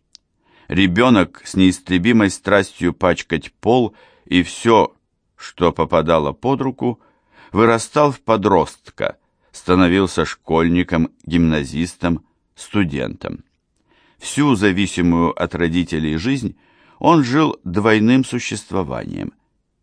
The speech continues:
Внешне, в угоду родителям,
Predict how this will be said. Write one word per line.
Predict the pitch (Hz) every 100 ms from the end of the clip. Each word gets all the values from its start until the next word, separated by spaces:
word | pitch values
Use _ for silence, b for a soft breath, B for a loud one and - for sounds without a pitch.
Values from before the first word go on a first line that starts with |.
| _ b b
Внешне, | - 170 143 - 80 76 -
в | - 82
угоду | 101 90 85 78
родителям, | 80 87 131 131 117 107